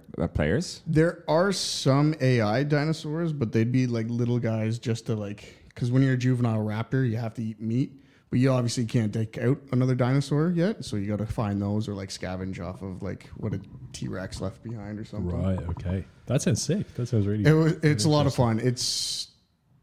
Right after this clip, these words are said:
Speaker 2: uh, been in one of those games that's early access for years, and it's kinda,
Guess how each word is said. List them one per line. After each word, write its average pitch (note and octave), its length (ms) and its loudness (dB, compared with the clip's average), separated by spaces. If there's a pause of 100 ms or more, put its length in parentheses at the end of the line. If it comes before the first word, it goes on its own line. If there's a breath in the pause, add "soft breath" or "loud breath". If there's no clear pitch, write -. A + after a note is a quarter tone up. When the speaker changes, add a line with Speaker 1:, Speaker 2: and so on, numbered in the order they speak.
(200)
Speaker 2:
uh, A2+ 380 0
been C3+ 240 4
in B2 300 2
one C3+ 160 4
of D#3+ 60 6
those D3 140 2
games B2 240 2
that's A2+ 280 -2
early A#2+ 220 4
access G#2+ 360 -2
for G#2+ 140 -6
years, G#2+ 400 0
and G#2 100 -2
it's G2 120 -8
kinda, G#2+ 300 -2